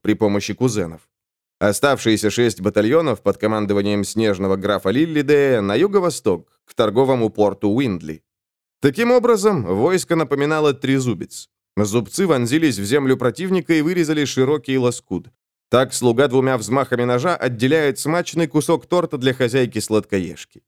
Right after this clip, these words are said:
Эрвину нравилось сравнение. «Мой лакомый кусочек — пятьдесят миль плодородных земель с деревнями и городами,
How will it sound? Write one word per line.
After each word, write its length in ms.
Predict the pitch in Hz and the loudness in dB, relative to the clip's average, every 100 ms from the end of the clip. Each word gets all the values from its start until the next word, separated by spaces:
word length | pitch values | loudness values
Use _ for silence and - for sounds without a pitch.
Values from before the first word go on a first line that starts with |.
| _ _ _ _ | _ _ _ _
Эрвину 460 | 110 131 131 131 123 | 2 2 2 2 2
нравилось 520 | 120 127 104 78 82 | 2 0 0 -4 -6
сравнение. 720 | - 92 92 87 82 82 78 - _ _ | -6 -4 -4 -4 -6 -8 -12 -16 _ _
«Мой 240 | 110 165 202 | 0 2 2
лакомый 360 | 220 208 202 | 0 0 -4
кусочек — 640 | 190 170 185 208 254 240 - | -2 -2 0 -2 -2 -8 -4
пятьдесят 600 | 202 151 143 160 180 151 | -2 0 0 0 -2 -2
миль 220 | 170 190 | -4 0
плодородных 580 | 175 156 151 160 170 123 | 0 2 2 0 0 0
земель 360 | 127 131 185 | 0 0 -2
с 60 | 143 | -2
деревнями 560 | 135 135 123 147 175 | 0 0 0 -2 -2
и 40 | 165 | -2
городами, 580 | 151 151 165 185 123 | 0 0 0 0 -2